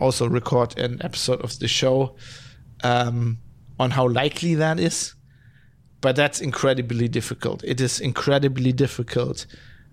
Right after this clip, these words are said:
um, to get any feeling of what is, what actually Russian people are thinking about this.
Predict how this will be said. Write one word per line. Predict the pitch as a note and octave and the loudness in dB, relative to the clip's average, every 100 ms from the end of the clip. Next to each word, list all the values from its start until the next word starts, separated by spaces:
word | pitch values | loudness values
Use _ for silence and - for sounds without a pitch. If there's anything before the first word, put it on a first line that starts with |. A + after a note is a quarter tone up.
| - - | -20 -4
um, | A#2+ A#2+ A#2+ A#2 A#2 A#2 - - - - - - - - - - - - - - - - - - - - | 0 2 0 -2 -4 -6 -14 -20 -20 -20 -20 -20 -20 -20 -20 -20 -20 -20 -20 -20 -20 -20 -20 -20 -20 -6
to | - | -4
get | C3+ C#3 C3+ - | -2 2 2 0
any | C#3+ C#3+ | 0 0
feeling | C3 - - D3+ C#3 A#2+ B2 | 0 0 0 2 2 0 -2
of | A#2+ - | -6 0
what | B2+ B2 | 0 0
is, | A2+ - | -4 -2
what | B2+ B2 C3 | -2 -2 -6
actually | - - C3+ B2+ A#2+ A#2+ | -4 -4 -2 0 0 -2
Russian | A#2+ A#2 - A#2+ A2+ - - - - - - - - - | -2 -2 -2 -2 -2 -4 -18 -20 -20 -20 -20 -20 -20 -4
people | D3+ B2+ C3 | 0 0 -2
are | - | -4
thinking | - B2 B2 - | -6 -6 -8 -8
about | - - - | -8 -10 -14
this. | - - | -12 -12